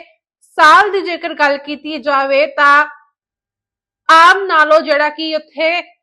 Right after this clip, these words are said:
ਧੁੱਪ ਜ਼ਿਆਦਾ ਨਿਕਲੀ ਹੋਈ, ਅਹ, ਦ-, ਨਜ਼ਰ ਆਈ ਹੈ, ਜਦਕਿ ਪਿਛਲਾ ਸਾਲ ਵੀ ਪੰਜਾਬ ਲਈ ਸੁੱਕਾ ਹੀ ਰਿਹਾ ਸੀ।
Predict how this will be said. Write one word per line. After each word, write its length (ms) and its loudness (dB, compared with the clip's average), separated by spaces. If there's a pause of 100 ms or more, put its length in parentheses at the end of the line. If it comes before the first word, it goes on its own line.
(100)
ਧੁੱਪ 360 -2
ਜ਼ਿਆਦਾ 360 0
ਨਿਕਲੀ 380 -10
ਹੋਈ, 380 -8
ਅਹ, 380 -6
ਦ-, 400 -10
ਨਜ਼ਰ 240 -4
ਆਈ 280 -2
ਹੈ, 100 0
ਜਦਕਿ 400 -10
ਪਿਛਲਾ 420 -8
ਸਾਲ 320 -2
ਵੀ 120 -12
ਪੰਜਾਬ 640 -4
ਲਈ 200 -6
ਸੁੱਕਾ 580 -8
ਹੀ 60 -10
ਰਿਹਾ 240 -8
ਸੀ। 280 -16